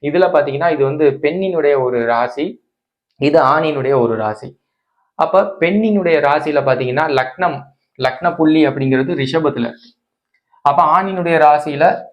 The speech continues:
லக்ன புள்ளி அப்படிங்கிறது ரிஷபத்துல இருக்கு. அப்ப காலபுருஷ தத்துவத்தின் அடிப்படையில இந்த ரிஷபம் அப்படிங்கிறது ரெண்டாவது வீடா போகுது. அப்ப முதல் வீடு மேஷம், மேஷம் அப்படிங்கிறது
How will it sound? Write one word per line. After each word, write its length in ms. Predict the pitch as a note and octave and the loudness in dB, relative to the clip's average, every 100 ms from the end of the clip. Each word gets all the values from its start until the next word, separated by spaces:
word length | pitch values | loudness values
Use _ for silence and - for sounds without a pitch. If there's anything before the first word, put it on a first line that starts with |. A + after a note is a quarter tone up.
| - C#3+ - | -10 -10 -2
லக்ன 380 | C#3 C#3 F3+ - | 0 0 2 0
புள்ளி 220 | D#3 D#3 D3+ | 0 2 0
அப்படிங்கிறது 400 | C#3 C#3 C#3 C3 | 0 -2 0 0
ரிஷபத்துல 520 | C#3+ D#3 D3+ B2+ A#2+ | -2 -2 0 0 -2
இருக்கு. 220 | A2+ - _ _ _ _ _ _ _ _ - | -6 -10 _ _ _ _ _ _ _ _ -2
அப்ப 240 | E3 E3 G3+ A#3 | 0 2 0 0
காலபுருஷ 720 | D#3+ E3+ A3 A3+ G#3 F#3+ F#3 E3+ | 0 2 2 2 2 0 0 0
தத்துவத்தின் 540 | D3+ D3 E3 E3 D#3+ | 0 0 0 0 0
அடிப்படையில 580 | B2 C#3 C#3 C3 A#2+ A#2+ B2 - - _ _ _ _ | 0 0 0 0 2 2 2 -2 -12 _ _ _ _
இந்த 180 | D#3 D3+ | 0 0
ரிஷபம் 460 | C#3+ C#3+ G3+ G3+ F3 | 0 0 2 2 2
அப்படிங்கிறது 480 | A#2+ C#3+ C3+ D3 | -2 -4 -4 -2
ரெண்டாவது 480 | E3+ C3+ D#3 D#3+ D3 | 0 0 2 0 0
வீடா 260 | B2+ B2 B2+ | 0 0 0
போகுது. 280 | C3 A#2+ - _ _ _ _ _ _ - | -2 -8 -8 _ _ _ _ _ _ -4
அப்ப 200 | C#3 E3 | -4 -2
முதல் 320 | D3+ G3 G3+ | 0 2 4
வீடு 220 | G3 E3 | 2 0
மேஷம், 500 | C3 C#3 C#3 D3+ A#3 | 0 0 0 -2 -4
மேஷம் 400 | C#3+ C#3 D3 D#3+ | -2 -2 -2 -6
அப்படிங்கிறது 500 | C3 C#3 C3+ C3+ C3+ | -6 -6 -2 0 0